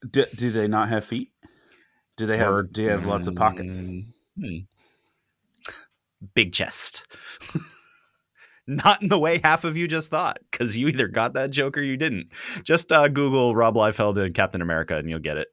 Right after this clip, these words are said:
Speaker 2: <laughs>
Speaker 1: My dude, like, had, like,
Speaker 2: <laughs>
Speaker 1: miner's lung or something.
Speaker 2: Right? Every time I see that picture, and I'm like, "Well, at least it doesn't have feet." Um, but yeah,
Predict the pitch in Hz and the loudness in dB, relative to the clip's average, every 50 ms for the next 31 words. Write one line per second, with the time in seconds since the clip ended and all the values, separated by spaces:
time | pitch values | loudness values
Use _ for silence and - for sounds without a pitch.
0 | _ 185 175 - 190 170 - - - - - - - - - - _ _ - 113 | _ -6 -2 -2 -2 -4 -4 -8 -14 -16 -18 -20 -20 -20 -20 -20 _ _ -6 -4
1 | 113 95 117 117 117 107 107 110 107 101 90 - - - - - 117 117 110 110 | -2 -2 0 0 0 0 0 0 -2 -2 -4 -6 -12 -18 -6 -2 0 0 2 0
2 | 104 98 95 92 - - 113 110 110 104 - - - 120 101 98 107 110 107 101 | 0 -2 -2 -6 -8 -6 -2 -2 0 0 0 0 0 0 0 2 2 2 0 -2
3 | 95 90 92 104 95 95 92 90 156 151 95 95 - 107 92 - 98 98 101 - | -4 -4 -6 -4 -4 -2 0 2 2 2 2 0 -2 -4 -6 -6 -8 -10 -8 -6
4 | - - - - - _ _ - - _ _ _ _ _ _ _ _ _ _ _ | -8 -8 -8 -10 -16 _ _ -20 -20 _ _ _ _ _ _ _ _ _ _ _
5 | _ - - - 466 - - 359 - - - - - - - - - 330 311 - | _ -6 0 0 0 0 0 -4 -6 -6 -6 -8 -8 -8 -8 -8 -10 -10 -10 -10
6 | - _ - - 226 202 - - - 147 151 147 - 156 135 131 131 - 139 123 | -14 _ -12 -8 -6 -6 -4 -2 -2 0 0 0 0 0 0 -2 -2 -2 -2 0
7 | 120 107 - 131 131 - 135 113 104 101 104 95 82 85 120 - - - 131 143 | 0 0 0 -2 0 0 0 0 0 0 -2 -2 -2 0 0 0 0 0 -2 -2
8 | 147 147 131 127 139 143 127 139 131 139 139 123 - 113 95 180 - - _ - | -2 -4 -2 0 0 0 0 0 -2 -2 -2 -2 -2 -2 -2 -2 -4 -6 _ -12
9 | - - _ _ - - - - 214 202 - - 127 127 127 131 127 131 143 127 | -12 -12 _ _ -16 -14 -12 -10 -10 -10 -2 2 4 6 8 6 6 4 2 0
10 | - - - - - - - _ _ _ _ _ _ - - - - - - - | -4 -8 -16 -20 -20 -20 -20 _ _ _ _ _ _ -20 -20 -20 -20 -18 -18 -16
11 | - 151 127 - - - - 131 127 123 123 120 - _ _ _ _ _ _ _ | -16 -18 -18 -20 -4 4 6 8 10 10 8 6 2 _ _ _ _ _ _ _
12 | _ _ _ _ _ _ _ _ _ _ _ _ - 170 214 208 165 120 | _ _ _ _ _ _ _ _ _ _ _ _ 6 8 10 10 8 6